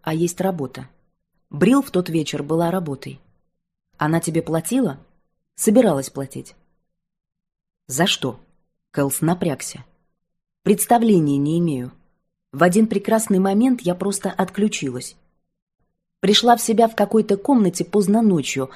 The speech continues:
а когда вышла, гости почти разъехались, а те, которые остались на месте, бились в истерике, потому что Брил была мертва.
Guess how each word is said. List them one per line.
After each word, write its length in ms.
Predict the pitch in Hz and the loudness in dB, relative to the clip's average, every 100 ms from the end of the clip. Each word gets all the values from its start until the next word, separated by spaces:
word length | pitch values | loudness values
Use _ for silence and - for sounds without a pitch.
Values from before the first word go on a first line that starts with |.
| - - | -18 -6
а 80 | 165 | -2
когда 360 | 202 190 214 | 0 2 4
вышла, 380 | 180 254 285 170 | 4 2 0 -2
гости 320 | 151 220 220 | 2 0 0
почти 400 | 190 190 180 - | -4 -4 -2 0
разъехались, 800 | 208 220 202 196 - 131 127 - - _ - | 0 2 2 2 0 -4 -6 -10 -18 _ -4
а 120 | 175 | -2
те, 180 | 180 214 | 2 2
которые 480 | 214 196 208 196 180 | 2 0 2 2 2
остались 600 | - 180 - 185 165 - | 0 -2 0 0 0 0
на 120 | 175 | 2
месте, 380 | 220 269 - 160 | 4 2 0 -4
бились 400 | 147 208 202 196 | 0 2 2 0
в 80 | 208 | -2
истерике, 640 | 220 - 202 139 - 131 - - - | -2 0 2 2 -4 -12 -14 -20 -6
потому 320 | - 180 190 190 | -2 2 2 2
что 220 | - 190 | 0 0
Брил 260 | 180 247 | 2 2
была 300 | 208 170 175 | 2 0 2
мертва. 480 | 165 196 - 139 131 | 0 -2 -4 -10 -12